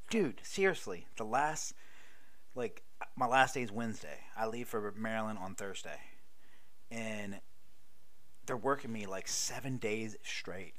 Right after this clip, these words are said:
I'm just like, "Oh my God." <laughs> But I kinda did it to myself, so enjoy. Um,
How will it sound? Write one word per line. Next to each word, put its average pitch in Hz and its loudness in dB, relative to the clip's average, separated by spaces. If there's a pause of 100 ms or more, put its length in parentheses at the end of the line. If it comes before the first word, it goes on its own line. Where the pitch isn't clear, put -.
I'm 107 -4
just - -4
like, - -6
"Oh - 2
my 95 2
God." 87 2 (440)
<laughs> 202 -2 (640)
But 165 12 (140)
I - -4
kinda 156 6
did 139 4
it - 0
to 131 0
myself, 107 2
so 87 -2 (1200)
enjoy. 117 4 (580)
Um, 127 12